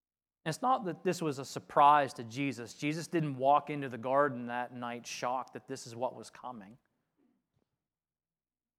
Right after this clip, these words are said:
He knew that this day was going to come. This is why Jesus left heaven. This, this is the mission.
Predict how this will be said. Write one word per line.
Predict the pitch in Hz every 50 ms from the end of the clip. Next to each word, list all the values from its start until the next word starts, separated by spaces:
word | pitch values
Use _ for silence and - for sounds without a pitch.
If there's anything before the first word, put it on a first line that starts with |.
| _ _ _ _ _ _ _ _ _ _ _ _ _ _ _ _ _ _ -
He | 175 175
knew | 165 170 185 196 202 190 175 165
that | 151 151 -
this | - 170 156 -
day | - 151 147 160 156 165 175 170 156 151
was | 143 135 147 143 123
going | 127 147 147 143 139 135
to | 127
come. | - - 131 135 143 151 151 139 139 -
This | 156 156 151 -
is | 156 143 123
why | 123 113 131 147 147 147 151 160 156
Jesus | 139 123 120 131 147 160 160 139 139 151 147 - - - -
left | 139 139 143 147 139 - - - - - _
heaven. | - 170 180 190 156 131 117 110 107 120
This, | 170 226 226 190 170 - - - - - - - - - _ _
this | - 131 151 208 208 202 - -
is | - 226 220 214 196 180 151 139
the | 160 165
mission. | 160 175 196 214 208 - - 131 110 107 110 110